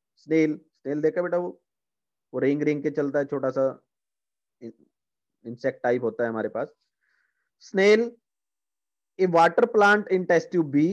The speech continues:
B में एक वाटर प्लांट हम लेंगे, and in C keep snail and plant both, और सी में प्लांट और स्नेल दोनों को ही हम रखेंगे। तो पहले क्वेश्चन समझिए, टेस्ट ट्यूब A के अंदर हमारे पास सिर्फ स्नेल है,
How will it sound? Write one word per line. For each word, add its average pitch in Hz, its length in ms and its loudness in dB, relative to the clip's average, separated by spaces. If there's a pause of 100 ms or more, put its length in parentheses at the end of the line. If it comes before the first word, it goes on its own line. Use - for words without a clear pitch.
(220)
B 160 220 -2
में 185 100 2
एक 147 100 -4
वाटर 143 260 2
प्लांट 165 320 0
हम 175 100 -2
लेंगे, 180 380 0 (200)
and 180 200 -2 (100)
in 190 220 -4
C 214 240 -2 (760)
keep 202 240 -6
snail 190 440 2
and 170 220 -2
plant 139 340 0
both, 95 180 -2 (480)
और 135 100 -4
सी 180 240 -8
में 196 180 -4
प्लांट 190 540 -2
और 196 100 2
स्नेल 160 400 0
दोनों 143 360 -2
को 185 120 0
ही 190 140 4
हम 170 120 0
रखेंगे। 113 460 -4 (1500)
तो 131 40 -6
पहले 156 180 0
क्वेश्चन 170 360 -2
समझिए, 160 440 0 (340)
टेस्ट 165 200 0
ट्यूब 185 180 -2
A 170 180 2
के 180 120 0
अंदर 180 420 2
हमारे 156 200 0
पास 160 180 -2
सिर्फ 147 160 2
स्नेल 160 400 2
है, 196 160 4